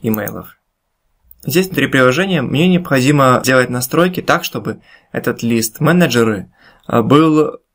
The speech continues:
листом юзеров, то есть пользователей данной программы. Для этого я перейду на вкладку "Меню"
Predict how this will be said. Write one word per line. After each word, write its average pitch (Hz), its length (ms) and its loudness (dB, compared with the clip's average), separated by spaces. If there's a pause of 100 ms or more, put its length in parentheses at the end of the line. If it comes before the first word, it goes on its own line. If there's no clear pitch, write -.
(160)
листом 131 600 -2
юзеров, 117 600 0
то 117 100 -6
есть - 180 -6
пользователей 131 640 -2
данной 113 300 0
программы. 110 680 -2 (240)
Для 117 200 0
этого 170 200 -2
я 120 120 0
перейду 120 400 -2
на 113 140 0
вкладку 113 500 -4
"Меню" 170 500 -2